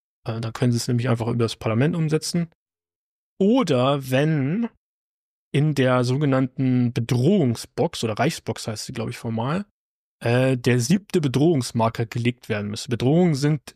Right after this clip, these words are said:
in dem Fall Inflation, ähm, Wirtschaftsblockade, ähm, Demonstrationen gegen den Gewaltfrieden.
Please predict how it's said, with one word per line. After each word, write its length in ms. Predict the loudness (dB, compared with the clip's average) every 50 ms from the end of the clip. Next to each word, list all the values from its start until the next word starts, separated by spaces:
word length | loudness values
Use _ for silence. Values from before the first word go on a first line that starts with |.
| _ -10
in 200 | -6 -6 -4 0
dem 200 | 0 0 0 0
Fall 600 | -2 -4 -2 0 2 2 4 2 2 2 0 -2 _ _ _ _ _ _ _ _ _ _
Inflation, 1160 | 0 0 0 0 0 0 0 0 0 0 2 2 4 4 4 4 2 2 0 -4 -6 -8 -10 -14 -16 -18 -8 _
ähm, 680 | 0 2 2 2 2 2 2 2 2 2 2 2 2
Wirtschaftsblockade, 1160 | 2 0 0 0 -2 -4 -4 -6 -6 -6 -6 -6 -4 -6 -4 -4 -6 -8 -12 -12 -12 -14 -16 -18 _ _ -6
ähm, 560 | -4 -2 -2 0 0 0 0 0 0 0 0
Demonstrationen 720 | 2 2 2 2 2 0 -2 -4 -2 0 2 2 4 4 4
gegen 160 | 2 2 4
den 120 | 4 4
Gewaltfrieden. 760 | 4 4 2 2 2 0 -2 -6 -12 -12 -10 -10 -8 -10 -12